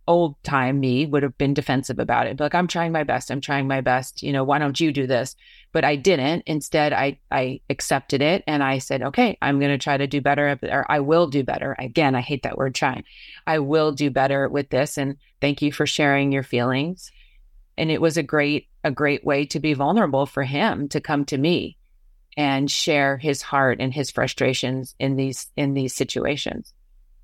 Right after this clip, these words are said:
And then social media. And I've been working on this for sure, is not just stating the good parts of my life. And I, I feel like I've done that through most of my tenure on, uh, social media,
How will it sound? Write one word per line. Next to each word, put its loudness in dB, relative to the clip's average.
And 0
then 0
social 2
media. 2
And 2
I've 0
been 0
working 0
on -2
this -4
for -2
sure, 4
is -2
not 0
just 0
stating 0
the 0
good 0
parts 0
of -4
my 0
life. 2
And 0
I, -2
I 0
feel -2
like 2
I've 0
done 2
that 0
through -4
most -4
of -8
my -4
tenure 0
on, -2
uh, -6
social 0
media, 0